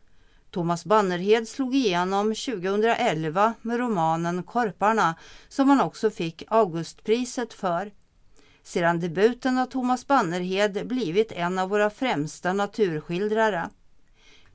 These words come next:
I senaste boken, Hemma vid myran, har han samlat sina bästa texter från det senaste årtiondet.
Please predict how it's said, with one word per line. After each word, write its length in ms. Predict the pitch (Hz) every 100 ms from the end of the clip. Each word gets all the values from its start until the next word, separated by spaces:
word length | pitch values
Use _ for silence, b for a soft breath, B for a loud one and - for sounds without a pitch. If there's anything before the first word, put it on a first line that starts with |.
| -
I 120 | 196
senaste 560 | - 269 240 254 - 269
boken, 600 | 190 165 - 170 170 160
Hemma 520 | 165 220 208 170 180
vid 220 | 208 196
myran, 600 | 202 254 214 160 160 160 B B -
har 100 | 233
han 140 | 240
samlat 580 | 226 254 202 170 220 254
sina 220 | 285 277
bästa 460 | 262 277 - - 208
texter 720 | 269 240 - - 180 185 185
från 220 | 208 202
det 100 | 214
senaste 600 | - 269 175 170 180 226
årtiondet. 1000 | 220 226 - 180 170 165 170 175 160 -